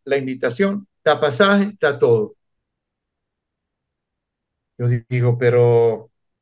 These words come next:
es que no entiendo". "Mira, simplemente aprovecha,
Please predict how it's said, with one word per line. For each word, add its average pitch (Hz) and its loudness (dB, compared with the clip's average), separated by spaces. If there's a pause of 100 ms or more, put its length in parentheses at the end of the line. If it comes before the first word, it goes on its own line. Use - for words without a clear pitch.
es 123 -6
que 185 -4 (160)
no 147 -4
entiendo". 180 0 (640)
"Mira, 180 -2 (120)
simplemente 170 -2
aprovecha, 120 4